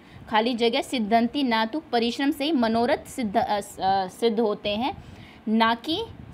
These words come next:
सिर्फ सोचने से, ना कि, अ, what will be the correct word?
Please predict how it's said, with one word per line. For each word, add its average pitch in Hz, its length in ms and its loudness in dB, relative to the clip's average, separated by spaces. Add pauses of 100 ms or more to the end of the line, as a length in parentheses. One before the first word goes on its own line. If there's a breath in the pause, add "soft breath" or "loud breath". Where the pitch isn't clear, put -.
(120)
सिर्फ 302 280 -2
सोचने 269 540 2
से, 185 240 -6 (1400)
ना 208 360 0
कि, 277 480 -4
अ, 190 340 -2 (500)
what 196 160 -6
will 208 140 -6
be 202 120 -4
the 208 140 -4
correct 202 240 -6
word? 240 200 0